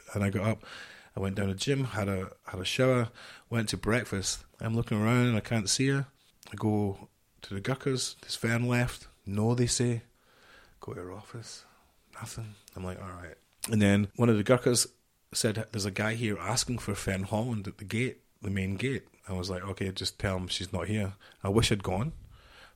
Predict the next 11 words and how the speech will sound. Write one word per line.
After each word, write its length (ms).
because 300
that 180
was 160
the 80
guy 360
that 120
she 140
was 140
demolishing 560
his 160
house. 260